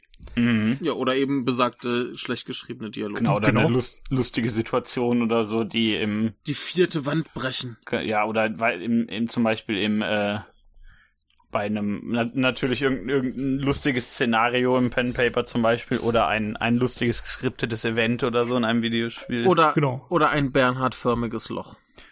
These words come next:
Speaker 1: Ein Bernhard-förmiges Loch kann auch pass-, ko-, vorkommen, ja.
Speaker 2: Ja.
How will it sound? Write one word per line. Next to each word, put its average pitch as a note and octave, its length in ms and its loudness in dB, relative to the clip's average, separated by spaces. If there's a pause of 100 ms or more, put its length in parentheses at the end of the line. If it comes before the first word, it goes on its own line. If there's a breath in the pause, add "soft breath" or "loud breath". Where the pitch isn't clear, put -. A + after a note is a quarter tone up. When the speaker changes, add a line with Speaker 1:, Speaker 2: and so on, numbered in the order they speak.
(280 loud breath)
Speaker 1:
Ein A#2+ 180 -4
Bernhard-förmiges B2+ 760 -2
Loch C3 160 -2
kann - 120 -4
auch - 160 -6
pass-, - 220 -6
ko-, - 180 -4
vorkommen, - 440 -6
ja. A2 200 -10 (840)
Speaker 2:
Ja. C3 160 -10